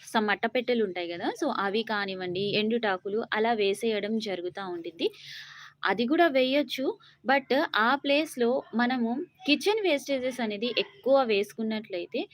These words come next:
ఆహ్, కంపోస్ట్ అనేది రెడీ అయితది. ఎక్కువ న్యూట్రిషన్ గుణాలు మనకి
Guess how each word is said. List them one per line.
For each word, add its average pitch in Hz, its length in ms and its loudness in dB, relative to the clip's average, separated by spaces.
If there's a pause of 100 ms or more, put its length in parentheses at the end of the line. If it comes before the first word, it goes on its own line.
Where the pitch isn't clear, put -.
(840)
ఆహ్, 220 340 4 (720)
కంపోస్ట్ 330 600 4
అనేది 277 360 2 (140)
రెడీ 220 300 4
అయితది. 240 380 0 (120)
ఎక్కువ 285 340 0 (180)
న్యూట్రిషన్ 233 640 0
గుణాలు 190 380 0
మనకి 247 440 0